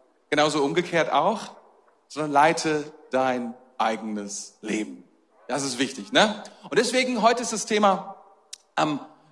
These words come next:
Recalculate. Recalculate. Sag mal zu deinem Nachbarn, recalculate.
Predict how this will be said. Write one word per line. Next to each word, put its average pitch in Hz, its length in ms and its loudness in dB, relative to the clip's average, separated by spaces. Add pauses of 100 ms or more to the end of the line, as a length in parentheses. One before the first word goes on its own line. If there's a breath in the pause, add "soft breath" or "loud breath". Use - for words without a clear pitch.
Recalculate. 175 1400 0 (800)
Recalculate. 175 1200 -4
Sag 175 340 -2
mal 165 100 0
zu 156 100 -4
deinem 147 140 0
Nachbarn, 147 280 -2
recalculate. - 1160 -6